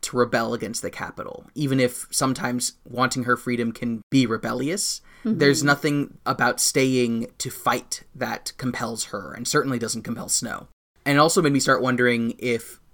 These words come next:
Speaker 1: Gale obviously reacts badly when it's mentioned that Peeta would also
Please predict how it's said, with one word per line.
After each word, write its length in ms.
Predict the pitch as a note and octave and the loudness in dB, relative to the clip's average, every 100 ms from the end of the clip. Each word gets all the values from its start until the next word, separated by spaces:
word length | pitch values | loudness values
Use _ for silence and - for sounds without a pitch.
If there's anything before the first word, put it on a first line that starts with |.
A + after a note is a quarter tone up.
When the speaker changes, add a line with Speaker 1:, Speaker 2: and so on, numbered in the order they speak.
| - | -2
Speaker 1:
Gale 460 | C3+ C#3 C3 B2+ - | 2 4 2 0 -2
obviously 400 | B2+ B2 - A#2 | -2 0 -2 -2
reacts 400 | A#2 A#2 A#2 - | 0 0 -2 -4
badly 560 | B2 A#2+ A2+ A#2+ A#2 | -4 -4 -2 -2 -2
when 540 | A#2 B2 A#2 A2+ A2+ - - | 0 -2 0 -2 -4 -8 -2
it's 240 | B2+ - | -2 0
mentioned 340 | C3 A#2+ B2 A#2+ | 0 0 0 -2
that 140 | A2+ | -2
Peeta 340 | - D#3 C3+ A#2 | -2 2 4 4
would 120 | A2+ | 2
also 420 | A2 A2+ A#2+ | -2 -4 -4